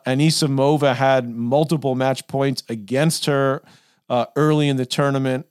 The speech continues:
Fernandez was able to, I think she fought off five match points in the second set, won it seven six. And then Anisimova just kinda broke down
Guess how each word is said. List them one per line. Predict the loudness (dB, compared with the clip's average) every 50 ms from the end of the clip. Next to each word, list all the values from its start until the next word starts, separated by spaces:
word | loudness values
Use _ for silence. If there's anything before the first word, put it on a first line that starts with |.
| _
Fernandez | -12 -8 -4 -2 0 0 2 2 2 2 2 0 0
was | -2 -2 -4
able | -4 -4 -4 -6
to, | -8 -8
I | -6 -4
think | -2 -2 -2
she | -2 -2
fought | 0 0 2 2 2
off | 0 -2
five | -2 -2 0 2 2 2 2 2 0 -2 -4
match | -4 -2 -2 -2 -4 -8 -10
points | -8 -4 -4 -4 -4 -4
in | -4
the | -4 -4
second | -4 -2 -2 -2 -2 -4 -4
set, | -4 -4 -4 -4
won | -6 -6 -4 0 0 0
it | 0 -2 -2 -4
seven | -2 0 0 0 0 0 -4 -4
six. | -4 -4 -4 -4 -4 -4 -6 -10 -12 -12 -14 -18 -20 -20 -20 -12 -6
And | -4 -2
then | 0
Anisimova | 0 0 2 2 2 2 0 0 0 2 2 2 2 0 -2
just | -2 -4 -6 -6 -8 -14 _ _ _ _ _ -4
kinda | -2 0 0
broke | 0 0 0 0 0 -2 -2
down | -2 0 2 4 4 4 4 2 0 -2